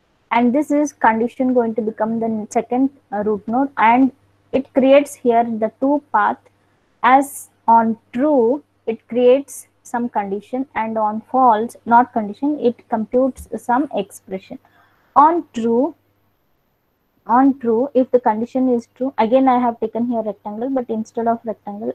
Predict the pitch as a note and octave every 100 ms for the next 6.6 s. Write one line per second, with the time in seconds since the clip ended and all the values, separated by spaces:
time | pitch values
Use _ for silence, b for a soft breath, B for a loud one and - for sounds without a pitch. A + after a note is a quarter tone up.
0 | - - G#3+ G#3+ A#3 A#3+ - G#3+ C4+ -
1 | _ - _ _ _ _ _ _ _ _
2 | _ _ _ _ _ _ _ _ - -
3 | _ _ A#3 - A#3+ B3 A#3+ A3+ - A3
4 | A3 A#3 D#4 _ _ G#3 A3 A3+ G#3+ A3+
5 | A#3+ - A#3+ D4 - _ _ _ _ -
6 | - G3 G#3 G3+ G3